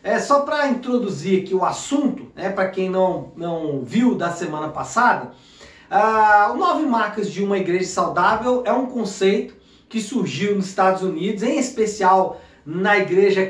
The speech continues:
Capitol Hill, em Washington, D C, com o pastor Mark Dever e seus ajudantes, é, que resolveram,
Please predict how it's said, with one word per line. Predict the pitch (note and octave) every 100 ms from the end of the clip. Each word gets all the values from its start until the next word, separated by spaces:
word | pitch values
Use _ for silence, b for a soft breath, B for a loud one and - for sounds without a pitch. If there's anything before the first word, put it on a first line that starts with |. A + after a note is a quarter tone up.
| -
Capitol | B3 - - A3 F3+ B2+ B2
Hill, | G#3 A3+ F3 F3+
em | G3
Washington, | F3+ F#3 F#3+ - F#3
D | F3 D3+
C, | - F#3 G#3+ - B B B B
com | - G3 G3+ G3 F#3+
o | F3+
pastor | G#3 - A3 G3
Mark | F#3 G#3 G#3 C#3+
Dever | F3 G#3 G#3 F3+
e | F3
seus | - F#3+ F#3+ E3+ - -
ajudantes, | F3+ G#3 G3 C#3+ D#3 G3 G3 - B B B B B B
é, | F#3 G#3+ A3+ A3 A3 -
que | F#4 G4 F#4+ -
resolveram, | G3 C#4+ E4 C#4+ A3+ B3+ D4 D#4+